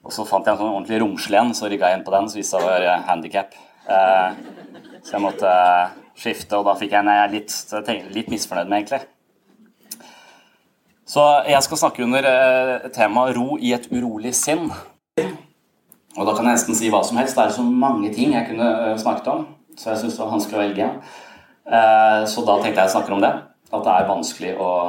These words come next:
å, å velge. Så mitt tema i dag, det er litt valg, eh, og så er det litt mindfulness.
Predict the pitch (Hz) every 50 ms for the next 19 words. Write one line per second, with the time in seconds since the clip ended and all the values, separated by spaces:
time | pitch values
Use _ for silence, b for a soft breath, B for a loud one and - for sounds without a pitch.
0 | 90 87 - 92 87 90 90 90 - - 101 95 98 95 80 78 80 - - -
1 | _ _ _ b b b b b b b b b b - - 120 120 120 120 117
2 | 101 98 107 110 113 117 127 151 160 143 120 107 107 104 104 117 - - - -
3 | 110 110 - - 190 - 151 - - - _ _ _ 117 117 110 110 110 110 104
4 | 90 - - - - 95 85 85 85 85 92 95 95 95 98 98 98 95 95 95
5 | - 101 90 80 - 78 - - 82 - - - - - - - - - -